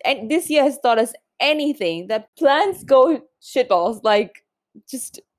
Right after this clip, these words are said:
they just don't work out always. And that's more reasons,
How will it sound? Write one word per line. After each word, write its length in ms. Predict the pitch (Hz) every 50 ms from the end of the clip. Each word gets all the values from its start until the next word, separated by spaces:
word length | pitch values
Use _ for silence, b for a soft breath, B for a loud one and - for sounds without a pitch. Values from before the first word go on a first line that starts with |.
| _ _ _ _
they 280 | 196 190 180 214 240 269
just 200 | 262 302 262 208
don't 380 | 233 233 240 226 180 - - _ _
work 260 | 180 180 220 294 294 -
out 320 | - 415 349 190 - - - _ _ _ _ _ _ -
always. 520 | 196 202 190 175 160 156 185 226 202 - _ _ _ _ _ _ _ _ _ _ _ _ _ _ _ -
And 140 | 254 254
that's 340 | 240 285 302 294 285 - - - _ _ _ _ _ _ _ _ _ _ _ _ _ -
more 360 | 233 233 262 277 302 320 294
reasons, 480 | 254 277 294 302 285 226 214 220 -